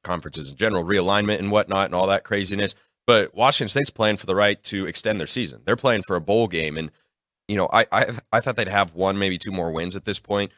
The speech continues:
before the year. They've had a couple games they've lost that I, I really was surprised by. But Washington State's offense can still produce. Cam Ward is really, really good. He's one of the top five con-, passers in the country in yards per game.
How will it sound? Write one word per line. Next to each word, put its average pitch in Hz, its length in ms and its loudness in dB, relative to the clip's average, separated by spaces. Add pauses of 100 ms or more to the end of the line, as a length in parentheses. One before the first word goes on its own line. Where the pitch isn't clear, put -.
(220)
before 98 440 0
the 101 80 0
year. 110 300 2
They've 98 180 -2
had 101 160 0
a 92 40 2
couple 90 300 -6
games 87 280 -2
they've 90 160 -2
lost 92 320 0
that 82 220 -4
I, 87 120 -2
I 87 100 -2 (120)
really 92 440 -2 (360)
was 90 160 2
surprised 87 480 0
by. 113 300 2 (420)
But 107 120 4
Washington 131 460 2
State's 131 340 2
offense 98 500 0
can 101 180 -6
still 110 320 4
produce. 85 480 -4
Cam 123 320 2
Ward 110 220 4
is 82 160 -4
really, 110 480 2
really 98 400 0
good. 80 320 0 (400)
He's 117 320 2
one 107 180 2
of 104 60 0
the 98 60 -2
top 113 260 0
five 101 260 4
con-, 98 240 -4 (200)
passers 95 440 0
in 107 160 -2
the 98 80 -4
country 117 480 -2
in 92 120 -6
yards 98 240 0
per 92 120 -6
game. 90 300 -2